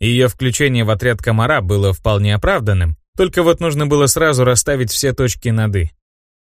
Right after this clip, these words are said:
«Слушай, мелкая, ещё раз без моего ведома применишь свои способности на членах команды и пойдёшь в шлюз учиться дышать вакуумом».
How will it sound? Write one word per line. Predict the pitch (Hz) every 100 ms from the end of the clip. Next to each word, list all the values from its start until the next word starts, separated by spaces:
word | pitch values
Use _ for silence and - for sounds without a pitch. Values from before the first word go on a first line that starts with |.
| -
«Слушай, | - 165 147 110
мелкая, | 117 151 127 95 85 -
ещё | 135 151 185 180
раз | 175 127
без | 127 127
моего | 143 143 143
ведома | 147 143 135 127
применишь | 147 147 147 131 -
свои | 139 131
способности | 147 131 151 139 127 143
на | 135
членах | 123 151 143 135
команды | - 151 185 175 110 90 -
и | 147
пойдёшь | 156 151 151 170 139
в | -
шлюз | 160 180 160 139
учиться | 113 151 123 139
дышать | 135 123 139 135
вакуумом». | 160 151 120 107 95